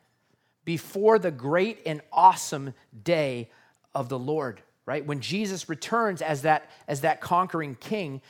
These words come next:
he's going to send Elijah ahead of that. Elijah, he, he was a, he was a prophet who performed extraordinary miracles, right?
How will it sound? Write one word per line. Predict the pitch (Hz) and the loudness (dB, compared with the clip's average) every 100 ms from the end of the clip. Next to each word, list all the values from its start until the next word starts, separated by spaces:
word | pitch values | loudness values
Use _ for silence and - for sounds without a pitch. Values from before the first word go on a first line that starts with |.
| - | -12
he's | - 185 | -4 -4
going | 165 156 | -4 -6
to | 147 | -6
send | - 220 202 165 | -6 -2 -2 -2
Elijah | 147 143 160 185 143 131 | -4 0 0 -2 -4 -4
ahead | 135 175 | -4 -4
of | 135 | -4
that. | 104 92 _ _ _ _ _ _ _ _ _ _ _ - | -6 -8 _ _ _ _ _ _ _ _ _ _ _ -8
Elijah, | 147 175 254 190 143 135 _ _ _ _ - _ | -4 2 2 2 -4 -4 _ _ _ _ -20 _
he, | - - | -20 -14
he | - 269 | -6 -4
was | 269 | -2
a, | 208 - | -4 -4
he | 151 | -4
was | 269 | -4
a | 220 | -4
prophet | - 208 196 165 | -4 -2 -2 -2
who | 151 | -8
performed | 180 170 - 190 170 - | -10 -10 -6 -6 -6 -12
extraordinary | 156 - - - 220 240 254 233 165 139 127 117 _ _ _ - | -12 -12 -12 -16 -10 -2 -2 -2 -4 -4 -4 -8 _ _ _ -16
miracles, | 151 147 165 160 120 98 | -10 -4 0 0 -2 -10
right? | 123 160 | -4 -4